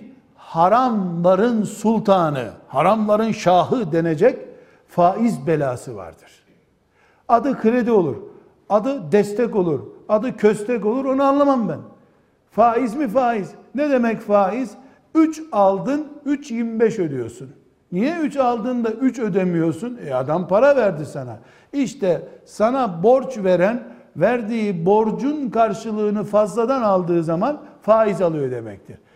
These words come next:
Buğday verip de buğdayı da fazla alsa aynı şey geçerli.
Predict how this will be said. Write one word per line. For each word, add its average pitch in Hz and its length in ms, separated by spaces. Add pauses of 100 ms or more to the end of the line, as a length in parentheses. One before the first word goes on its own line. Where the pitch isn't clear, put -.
(200)
Buğday 254 640
verip 240 380
de 196 200
buğdayı 254 420
da 294 100
fazla 214 360
alsa 214 240
aynı 226 260
şey 160 220
geçerli. 123 560